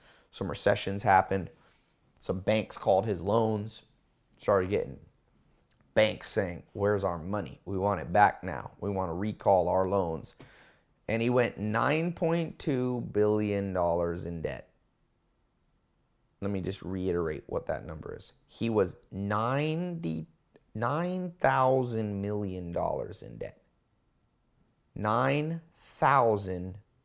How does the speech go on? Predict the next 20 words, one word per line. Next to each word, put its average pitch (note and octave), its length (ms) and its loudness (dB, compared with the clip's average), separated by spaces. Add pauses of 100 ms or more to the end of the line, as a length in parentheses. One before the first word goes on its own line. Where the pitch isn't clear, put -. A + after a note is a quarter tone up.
million. G#2 520 -6 (840)
You B2 120 2
might A#2+ 220 8
say, A#2+ 180 6
"Well, D#3+ 320 8
maybe C3 180 4
it - 20 0
was G#2+ 120 2
just F#2+ 340 -4
real G#2+ 180 2
estate G2+ 340 -2
loans. D2 360 -8
He F#2+ 80 -6
didn't F2 180 -6
have E2+ 140 -10
to - 60 -10
pay F2+ 160 -8
it E2 100 -6
back." F2 240 -2
No, F#2+ 200 -4